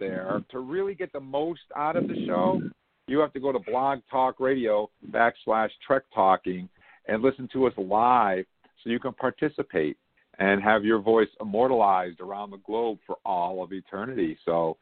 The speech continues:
keep that in mind. And once again, the number is six four six, six six eight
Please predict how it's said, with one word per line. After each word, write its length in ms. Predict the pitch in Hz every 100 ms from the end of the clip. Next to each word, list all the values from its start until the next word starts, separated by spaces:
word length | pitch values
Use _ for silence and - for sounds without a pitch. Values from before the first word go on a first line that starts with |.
| _ _ _ _ - -
keep 160 | 156
that 180 | - 127
in 120 | 113
mind. 460 | 101 101 104 107 110
And 100 | 110
once 160 | 117 -
again, 400 | 104 113 120 127 _ _
the 80 | -
number 380 | 110 113 113 110
is 420 | 156 143 123 117 117 _ _ _ -
six 180 | 107 _
four 220 | - 104 98 -
six, 240 | 98 95 _ _ _ _ _ -
six 160 | 147 - -
six 180 | 101 - -
eight 260 | 139 135